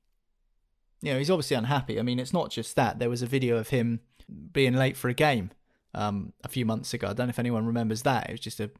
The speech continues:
you know, someone took a photo of him out the top window of their flat, and it was just Aubameyang in his sports car stuck in traffic.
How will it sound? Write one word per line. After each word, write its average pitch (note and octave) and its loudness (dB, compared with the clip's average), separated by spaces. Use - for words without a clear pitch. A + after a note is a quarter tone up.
you A2+ -4
know, G#2+ -2
someone B2 0
took - -6
a A#2 -4
photo A#2+ 4
of A2 2
him A2 2
out A2 -2
the A#2 -4
top - -2
window A#2 2
of G#2 -2
their G#2 -2
flat, G#2+ -4
and A2 -2
it G#2+ -2
was A2+ -6
just - -4
Aubameyang A#2 0
in A#2 0
his - -4
sports - -2
car A2+ 0
stuck - -6
in B2 -2
traffic. C3 -4